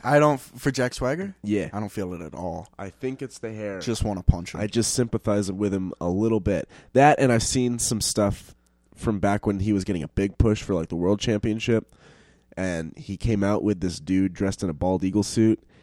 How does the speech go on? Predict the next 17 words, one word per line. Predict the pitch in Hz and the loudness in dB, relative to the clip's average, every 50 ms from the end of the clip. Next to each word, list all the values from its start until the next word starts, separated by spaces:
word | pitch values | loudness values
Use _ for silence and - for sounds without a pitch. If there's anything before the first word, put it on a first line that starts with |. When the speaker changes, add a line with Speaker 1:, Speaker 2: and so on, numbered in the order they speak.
| _ _ _ _ - | _ _ _ _ 4
Speaker 1:
Oh, | 156 - 208 180 160 196 170 | 8 10 10 10 12 10 10
yeah. | 135 190 190 185 285 233 165 165 143 - | 10 10 12 12 12 12 12 10 10 10
Speaker 2:
<laughs> | - | 10
And | - 170 165 156 160 | 8 6 6 6 4
it's | 147 160 156 - - | 4 4 4 4 2
some | - 151 147 | 4 6 8
Speaker 1:
When | 165 165 165 | 8 8 8
Speaker 2:
of | |
Speaker 1:
he | 165 | 8
Speaker 2:
the | 160 | 6
Speaker 1:
was | 156 147 | 4 2
doing, | 147 147 143 143 | 2 0 0 2
like, | 135 135 127 120 | 0 0 -2 0
the | 127 120 | 0 0
All-American | 113 110 110 110 113 110 107 104 - 110 104 104 | 2 2 0 0 -2 -4 -6 -6 -6 -6 -6 -4
American. | 98 95 90 92 101 101 - 113 117 | -4 -6 -6 -6 -8 -8 -8 -6 0
Speaker 2:
Yeah, | 123 127 123 113 107 95 | 2 4 4 4 2 0